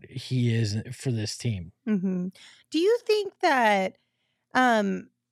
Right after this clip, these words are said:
Speaker 2: Chris Paul missing a good amount of time this year has actually been really beneficial for Mikal in the sense of finding more confidence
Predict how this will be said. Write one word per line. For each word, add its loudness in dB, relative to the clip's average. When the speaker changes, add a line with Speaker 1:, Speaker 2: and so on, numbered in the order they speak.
Speaker 2:
Chris 2
Paul 2
missing 2
a 2
good 0
amount 2
of -4
time 2
this -2
year 4
has 0
actually 2
been 2
really 4
beneficial 0
for -2
Mikal 4
in -2
the -2
sense 2
of 2
finding 2
more 2
confidence 0